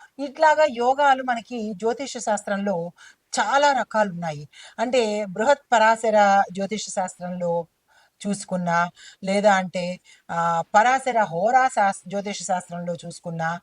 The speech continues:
మనకి మొత్తంగా డెబ్బై రకాల యోగాల గురించి ప్రస్తావించడం జరిగింది. అయితే ఈ బృహత్ పరాశర హోరా శాస్త్రంలో ఈ యోగాలు అనేవట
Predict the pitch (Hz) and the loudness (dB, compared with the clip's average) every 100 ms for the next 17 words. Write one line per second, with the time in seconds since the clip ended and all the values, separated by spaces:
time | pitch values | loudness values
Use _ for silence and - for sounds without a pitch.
0 | _ _ - 190 240 294 262 180 180 - | _ _ -8 -4 -2 -2 -6 -6 -8 -10
1 | _ 294 294 285 240 175 185 208 _ _ | _ 0 2 4 4 4 0 -2 _ _
2 | _ 147 151 208 202 220 240 226 214 202 | _ -4 2 2 4 4 6 4 -2 -4
3 | 190 - 262 311 320 247 170 185 220 233 | -4 2 4 4 2 -6 -4 0 2 4
4 | 233 208 180 185 180 247 208 175 - _ | 4 2 -8 -10 -10 -10 -10 -10 -12 _
5 | _ - 190 - 208 185 175 196 247 185 | _ -6 -4 2 2 2 -4 -10 -8 -8
6 | 156 156 147 - - - - 269 302 262 | -10 -12 -16 -20 -20 -6 2 2 2 -2
7 | 240 - 233 233 226 220 214 170 226 294 | -2 -6 -6 -4 -4 -4 -6 -2 2 4
8 | 320 - 277 269 262 254 247 226 226 220 | 4 4 4 4 2 0 2 2 4 2
9 | 214 185 - 170 160 151 147 175 202 - | 2 -4 -6 -8 -8 -6 -6 -6 -8 -12
10 | - _ 214 214 185 196 254 294 294 247 | -20 _ -6 -4 -2 2 4 4 4 2
11 | 208 202 190 175 277 - | -2 0 0 4 2 2